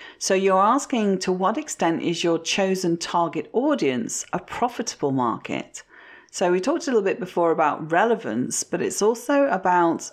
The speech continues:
you know, how valuable is what you offer to that market that they'll be willing to pay you what you're worth, and so that you can make good profits.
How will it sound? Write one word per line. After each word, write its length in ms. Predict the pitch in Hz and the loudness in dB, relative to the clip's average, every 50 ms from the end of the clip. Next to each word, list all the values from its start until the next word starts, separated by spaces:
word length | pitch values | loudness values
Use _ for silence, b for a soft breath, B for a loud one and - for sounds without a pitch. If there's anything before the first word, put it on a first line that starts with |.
| _ _ _ - | _ _ _ -4
you 100 | 185 175 | -2 0
know, 140 | 160 143 | 0 0
how 160 | 160 - 214 220 | 0 0 0 0
valuable 580 | 196 180 - 180 214 226 220 202 180 160 143 | 0 0 0 0 2 2 0 0 2 0 0
is 180 | 131 143 - - | 0 0 -2 -2
what 140 | 160 - - | -4 -4 -2
you 220 | 120 143 143 147 | -2 0 0 0
offer 480 | 160 175 - - - - - - - - B B B B B - | 0 -2 -4 -6 -6 -4 -4 -4 -6 -8 B B B B B -4
to 180 | - 220 214 | 0 2 2
that 200 | 214 190 - - | 2 2 0 0
market 440 | 156 151 147 143 143 143 - 131 - | 2 2 2 2 2 -2 -6 -6 -4
that 180 | - 120 - 180 | -4 -4 -2 0
they'll 160 | 185 185 180 | 0 0 0
be 240 | 180 185 175 175 175 | 0 0 0 0 0
willing 460 | 160 170 180 190 190 190 180 185 180 | 0 0 0 0 2 2 2 0 0
to 160 | - - 185 | -2 -6 -8
pay 340 | - - - 202 190 190 196 | -8 -6 -2 0 2 2 2
you 320 | 185 175 143 120 117 135 | 2 2 0 0 0 2
what 220 | 147 160 - - - | 2 0 0 0 0
you're 100 | 151 147 | 0 0
worth, 680 | 151 160 196 220 196 147 107 - - 135 - - - B B B B B B B | 2 2 2 4 4 4 2 0 -2 -6 -10 -18 -20 B B B B B B B
and 360 | 147 151 156 156 156 147 147 | 0 0 0 0 0 -4 -4
so 220 | - - 196 160 151 | -4 -2 0 0 0
that 120 | 147 - | 0 0
you 180 | - 156 160 - | 0 -2 -2 -2
can 160 | - 170 156 | -2 -2 0
make 240 | 147 139 139 - - | 0 0 -2 -2 -4
good 180 | 143 135 - | -4 -6 -6
profits. 640 | - - 170 165 - - 135 - - - - - | -4 -4 -4 -4 -4 -8 -8 -8 -8 -10 -10 -10